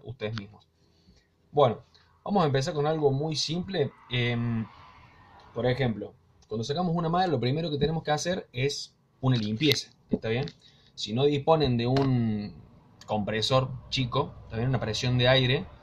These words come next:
no hace falta que sea muy grande para sopletear todo el sistema, ¿está bien?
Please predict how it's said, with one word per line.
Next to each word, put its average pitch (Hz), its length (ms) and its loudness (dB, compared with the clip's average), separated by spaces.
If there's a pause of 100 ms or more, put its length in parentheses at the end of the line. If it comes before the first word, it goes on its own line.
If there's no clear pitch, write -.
(380)
no 131 60 4
hace 117 100 0
falta 113 200 2
que 104 60 -6
sea 110 160 -4
muy 107 220 0
grande 131 340 6
para 107 220 -2
sopletear 110 720 -2 (720)
todo 151 340 4
el 113 120 -2
sistema, 131 580 2 (220)
¿está 123 100 -12
bien? 131 260 -4